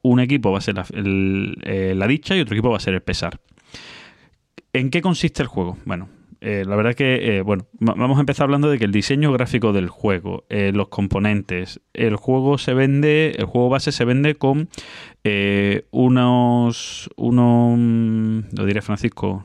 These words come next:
recortes de cartón, venga, ayúdame, unos troqueles con las fichas de los distintos personajes de, del juego, los distintos, de, las distintas emociones, pero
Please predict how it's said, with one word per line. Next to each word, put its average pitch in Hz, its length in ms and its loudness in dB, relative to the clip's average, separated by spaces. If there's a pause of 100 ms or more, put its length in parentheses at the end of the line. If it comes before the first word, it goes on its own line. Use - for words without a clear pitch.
(120)
recortes 107 380 -2
de 107 80 0
cartón, 95 520 -6
venga, 104 200 -2
ayúdame, 101 320 0
unos 117 160 2
troqueles 147 720 -2
con 98 300 -2
las 95 120 -2
fichas 110 320 -2
de 107 80 0
los 104 440 2
distintos 107 880 0 (300)
personajes 110 560 -2
de, 104 680 0 (120)
del 110 200 0
juego, 160 420 -2 (100)
los 104 100 -6
distintos, 101 360 -4
de, 107 320 -2
las 110 140 -2
distintas 113 320 -2
emociones, 151 560 -2 (580)
pero 185 460 -2